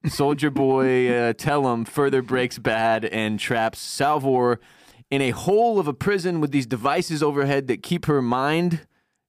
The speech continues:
Speaker 1: in a prison as well.
Speaker 2: Yeah, right.
Speaker 1: And it turns out Tellum has been body jumping anytime she nears death, just finding another vessel to house her consciousness, like, many times over
Speaker 2: Yeah.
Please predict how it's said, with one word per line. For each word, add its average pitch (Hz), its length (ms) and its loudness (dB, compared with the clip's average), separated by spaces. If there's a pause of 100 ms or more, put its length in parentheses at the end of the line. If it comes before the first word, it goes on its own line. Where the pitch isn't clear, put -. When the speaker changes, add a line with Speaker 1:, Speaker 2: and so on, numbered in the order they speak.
(120)
Speaker 1:
in 156 120 0
a 143 40 0
prison 165 380 0
as 131 160 -2
well. 160 400 0 (140)
Speaker 2:
Yeah, 101 220 -4 (340)
right. 87 180 -8 (640)
Speaker 1:
And 127 320 0
it 113 100 -6
turns 165 340 0
out 147 380 2 (1120)
Tellum 156 500 2
has 131 200 0
been 117 560 0 (140)
body 143 360 0
jumping 165 600 0 (880)
anytime 147 520 0
she 143 160 -2
nears 139 280 0
death, 107 380 -2 (640)
just 110 160 -6
finding 135 360 -2
another 127 240 2
vessel 127 500 0
to 117 140 -2
house 123 240 0
her 127 120 -2
consciousness, 120 880 -4
like, 104 160 -2
many 123 260 0
times 123 340 -2
over 110 420 -2
Speaker 2:
Yeah. 80 160 -12